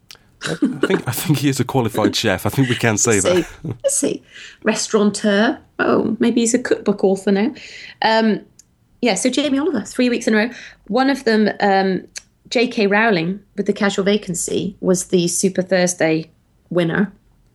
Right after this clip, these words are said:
Speaker 2: She sold thirty thousand copies on that one day. Um, but she wasn't Christmas number one.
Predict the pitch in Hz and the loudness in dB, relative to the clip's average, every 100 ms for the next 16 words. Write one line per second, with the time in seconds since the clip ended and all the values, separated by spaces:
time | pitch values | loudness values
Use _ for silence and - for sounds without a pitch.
0 | _ - 196 - 190 180 - - - 175 | _ -6 -4 0 0 0 -8 -10 0 0
1 | 175 185 180 165 160 165 - - - - | 2 -2 -2 -2 0 -2 -4 -6 -6 -4
2 | 127 143 156 - 160 160 185 359 - _ | -4 -2 -4 -2 0 2 2 0 -4 _
3 | - - - - - - - - 208 202 | -20 -18 -16 -16 -16 -18 -20 -4 2 2
4 | 202 - 240 - - 254 254 269 269 247 | 0 -2 -2 0 2 2 2 0 -2 -6
5 | 247 240 208 262 208 | -2 0 0 0 0